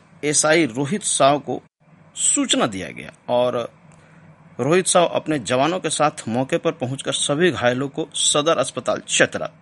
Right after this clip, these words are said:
भेज दिए। दोस्तों, मैं बता दूं कि लावालंग थाना क्षेत्र के मड़वा गांव निवासी जीतुन गंजू और धूमू गंजू मोटरसाइकिल से टुनगुन से व लावालंग की ओर जा रहे थे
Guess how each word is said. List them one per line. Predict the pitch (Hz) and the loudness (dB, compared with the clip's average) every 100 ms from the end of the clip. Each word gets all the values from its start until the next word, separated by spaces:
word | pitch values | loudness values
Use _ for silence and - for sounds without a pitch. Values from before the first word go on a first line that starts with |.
| 160 | -4
भेज | 156 90 | -4 -4
दिए। | 85 - _ _ - _ - - - - | -12 -20 _ _ -20 _ -20 -20 -20 -16
दोस्तों, | - 175 196 240 | -6 -4 -2 -2
मैं | 202 | 0
बता | 180 226 | 2 2
दूं | 277 | 0
कि | 240 202 | -6 -6
लावालंग | 101 104 196 - 240 269 - | -6 -6 -2 0 0 0 -4
थाना | - 151 180 220 | -4 -2 -2 -2
क्षेत्र | - - 196 190 190 | -2 0 0 0 -4
के | 180 180 - - | -4 -6 -6 -14
मड़वा | 104 113 143 160 220 | -6 0 4 4 2
गांव | 233 139 151 | 0 0 2
निवासी | 156 147 143 - 131 | 0 0 -2 -4 -10
जीतुन | 90 123 151 196 | -6 -6 -4 -4
गंजू | 170 170 156 214 254 - - - - - | -2 -2 -2 -4 -6 -14 -20 -20 -18 0
और | 117 117 113 98 - - - - | 4 6 6 2 -4 -20 -20 -10
धूमू | 117 156 208 202 | 0 2 4 2
गंजू | 147 139 170 | 2 2 2
मोटरसाइकिल | 131 135 - 143 131 190 | 0 -2 2 2 2 -4
से | 170 139 - - - _ _ _ - - | -4 -4 -6 -18 -20 _ _ _ -10 -2
टुनगुन | 185 185 233 240 | 0 0 0 2
से | - 202 | 2 2
व | 147 117 120 | 4 2 6
लावालंग | 139 190 190 156 | 6 6 4 0
की | 143 | -2
ओर | 139 117 139 | -6 -6 -8
जा | 170 120 | 0 0
रहे | 87 90 | 0 -8
थे | 85 85 | -16 -20